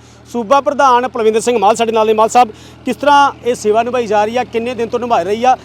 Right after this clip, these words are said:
ਤੇ ਹੁਣ ਤੱਕ ਕਿੰਨੇ ਕੁ ਏਕੜ ਜ਼ਮੀਨ ਜਿਹੜੀ ਆ ਤੁਹਾਡੇ ਵੱਲੋਂ ਵਾਹੀਯੋਗ ਬਣਾਉਣ ਦੇ ਵਿੱਚ ਵੱਡਾ ਉਪਰਾਲਾ ਕੀਤਾ ਗਿਆ ਹੈ?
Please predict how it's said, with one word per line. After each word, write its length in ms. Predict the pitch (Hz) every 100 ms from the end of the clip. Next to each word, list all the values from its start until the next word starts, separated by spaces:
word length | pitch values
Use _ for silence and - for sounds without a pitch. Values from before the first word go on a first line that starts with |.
| -
ਤੇ 40 | 254
ਹੁਣ 200 | 254 262
ਤੱਕ 180 | 269
ਕਿੰਨੇ 360 | 269 254 262 277
ਕੁ 80 | 240
ਏਕੜ 380 | 220 233 254 226
ਜ਼ਮੀਨ 360 | 185 196 233
ਜਿਹੜੀ 200 | 226 226
ਆ 60 | 247
ਤੁਹਾਡੇ 320 | 254 214 190
ਵੱਲੋਂ 240 | 202 214 190 - -
ਵਾਹੀਯੋਗ 500 | 175 226 269 240 254
ਬਣਾਉਣ 280 | 226 233 226
ਦੇ 80 | 226
ਵਿੱਚ 140 | 220
ਵੱਡਾ 180 | 208 180
ਉਪਰਾਲਾ 300 | 190 185 175
ਕੀਤਾ 260 | 170 165 156
ਗਿਆ 140 |
ਹੈ? 40 | 135